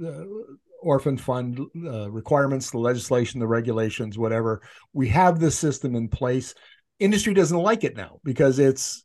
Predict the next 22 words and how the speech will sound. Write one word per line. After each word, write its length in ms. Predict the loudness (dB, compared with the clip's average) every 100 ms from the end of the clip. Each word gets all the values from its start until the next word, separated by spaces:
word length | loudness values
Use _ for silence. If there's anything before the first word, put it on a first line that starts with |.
| -4
it's 240 | -2 -2
costing 460 | 2 2 2 -2 0
them 200 | 0 2
a 60 |
lot 260 | 4 4 4
more 220 | 0 0
money. 420 | 0 -2 0 -4 -8 _
There's 160 | -2 0
an 80 | 2
annual 460 | 2 4 4 4
levy 320 | 6 4 4 2
for 180 | 0
the 120 | -2 0
Orphan 260 | 0 -2
Well 220 | -2 0
Association. 760 | 0 -2 -2 -2 -2 -2 -4 -8
It's, 160 | -6
I 100 | -4
think 140 | -2 -4
it's 120 | -2
up 180 | -4 -2
to, 360 | 0 2 0